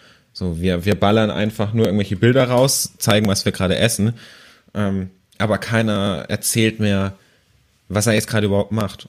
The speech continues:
Und wir Schauspieler haben halt immer noch so dieses,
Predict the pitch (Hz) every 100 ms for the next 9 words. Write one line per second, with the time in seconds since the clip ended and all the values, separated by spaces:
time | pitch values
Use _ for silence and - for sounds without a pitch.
0 | _ 90 90 95 104 123 131 139 131 160
1 | - 113 117 135 156 - - _ _ _
2 | _ - 110 123 104 110 120 110 101 107
3 | 104 107 101 98 -